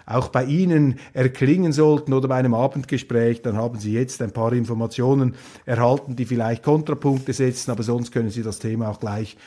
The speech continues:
vergessen, denn so wichtig ist es nicht, im Weltenlauf. <laughs> Meine Damen und Herren, ich danke Ihnen für die Aufmerksamkeit. Das war's von Weltwoche Daily International.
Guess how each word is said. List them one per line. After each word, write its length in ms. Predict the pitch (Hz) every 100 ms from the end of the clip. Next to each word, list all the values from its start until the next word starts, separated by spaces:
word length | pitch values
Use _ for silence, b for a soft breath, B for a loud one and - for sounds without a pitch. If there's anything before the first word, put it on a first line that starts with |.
| B
vergessen, 540 | - 113 131 135 -
denn 160 | 123 117
so 220 | 139 135
wichtig 460 | 131 135 - 120 - B B
ist 300 | 165 165 -
es 80 | 127
nicht, 220 | 147 165 - B B
im 220 | - 156
Weltenlauf. 760 | 139 156 170 156 151 127 113 -
<laughs> 0 |
Meine 280 | 143 - 220
Damen 380 | 131 - 180
und 180 | 160 135
Herren, 340 | 165 175 165 131 B B
ich 160 | 160 156
danke 340 | 151 175 180
Ihnen 140 | 156
für 120 | 143 147
die 120 | 135
Aufmerksamkeit. 840 | 160 160 156 156 151 135 139 131
Das 100 | 123
war's 200 | 135 147
von 120 | 151
Weltwoche 460 | 131 139 139 135 143
Daily 420 | 131 131 135 123 B B B
International. 1040 | 196 214 208 180 175 170 170 156 151 147